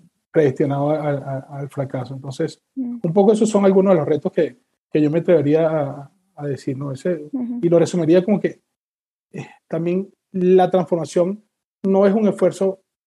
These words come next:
Speaker 1: separado de la, de la estrategia y el propósito de la empresa. Entonces, cuando lo, si lo vemos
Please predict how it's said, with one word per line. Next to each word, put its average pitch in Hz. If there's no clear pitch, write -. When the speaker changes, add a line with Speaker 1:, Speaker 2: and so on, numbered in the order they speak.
Speaker 1:
separado 160
de 160
la, 127
de 135
la 131
estrategia 151
y 165
el 151
propósito 151
de 151
la 143
empresa. 135
Entonces, 127
cuando 147
lo, 147
si -
lo 170
vemos 190